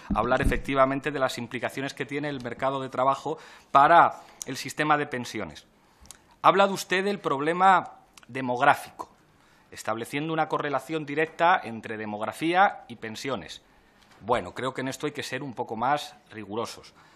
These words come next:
Primero, le pondré un ejemplo. A comienzos de los años setenta había dos millones de pensionistas. Hoy hay ocho millones de pensionistas. Parecería imposible sostener el sistema de pensiones. El problema es que hay que tener en cuenta la productividad.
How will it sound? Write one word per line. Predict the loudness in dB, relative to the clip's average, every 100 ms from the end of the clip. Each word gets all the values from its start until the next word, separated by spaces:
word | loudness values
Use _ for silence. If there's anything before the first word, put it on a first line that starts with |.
| _ _ -6
Primero, | 0 4 6 4 0 -10
le | -6
pondré | -6 -2 -2
un | -2
ejemplo. | -4 -4 -4 -12 -20 _ _ _ _ _
A | -12
comienzos | -6 -6 -2 -2
de | 0
los | -2
años | -2 -4
setenta | -4 -4 -2 0
había | 0 2 0
dos | -2
millones | -6 -6 -6 -6
de |
pensionistas. | -6 -10 -10 -8 -8 -10 -14 -16 _ _ _ _
Hoy | -2 2 4
hay | 2
ocho | -2 -6
millones | -8 -6 -6 -6
de | -8
pensionistas. | -10 -12 -10 -10 -8 -10
Parecería | -6 -6 -6 -8 -6
imposible | -6 -6 -8 -10 -12
sostener | -14 -14 -12
el | -12
sistema | -14 -14 -10 -8
de | -10
pensiones. | -14 -14 -14 -16 -20 _ -20 -20
El | -14
problema | -8 -4 -4
es | -6
que | -6
hay |
que | -6
tener | -6 -8 -8
en | -10
cuenta | -10 -6
la | -6
productividad. | -6 -10 -12 -12 -12 -12